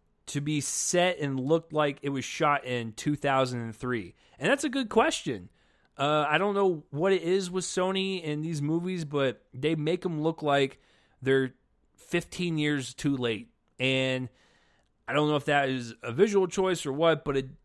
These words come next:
does seem like it's completely detached from modern day, which I guess could be its, its niche thing, but, uh, I'm not really sure. But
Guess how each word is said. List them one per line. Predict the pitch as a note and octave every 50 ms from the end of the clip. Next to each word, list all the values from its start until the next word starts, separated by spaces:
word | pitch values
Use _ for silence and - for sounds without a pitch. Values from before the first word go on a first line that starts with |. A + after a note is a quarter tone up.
| C#3+
does | C3+ F3 F3 E3
seem | - - E3+ E3
like | D#3 C#3
it's | B2+ - -
completely | - - C3+ - - - - F#3+ G3+ G3+ F3 E3 C#3+
detached | B2+ C#3+ D3+ C#3+ - - - D#3 D#3 D3+ C3 - - - - - - - _ _ _ _ _ _ _ _ _
from | - - - C#3 C3+ C3+ C3 B2+ B2+ B2 A#2 G#2+ - _ _ _ _ _ _ _ -
modern | A#2+ B2+ C#3 C#3+ C#3+ C#3 C#3 C3 A#2+ A#2+
day, | C3 C3 B2+ B2+ A#2+ A#2 A2+
which | G#2+ A#2 B2+ C3 C3 - - - - - _ _ _ _ _
I | - A#2 A2+
guess | G#2+ G#2+ A2+ A#2+ E3 D#3+ -
could | - - E3+ E3
be | E3 F3+ F#3 F3+ F3
its, | E3+ D#3+ D#3 - - - - _ _ _
its | - C#3+ - -
niche | B2+ B2 C#3+ F3 F#3+ - - - -
thing, | - E3+ F3+ F#3+ G3 G3+ G3 F3+ D#3+
but, | D3 C#3+ C3+ B2+ A2+ - _ _ _ _ _ _ _ _ _ _ _ -
uh, | C3 B2+ B2+ B2 B2 B2 A#2+ A#2+ A#2+
I'm | - C3
not | C#3+ C#3+
really | B2+ B2+ B2 A#2
sure. | - - B2+ A2+ G#2 G2 F#2 -
But | - D#3 D#3+ C#3+ -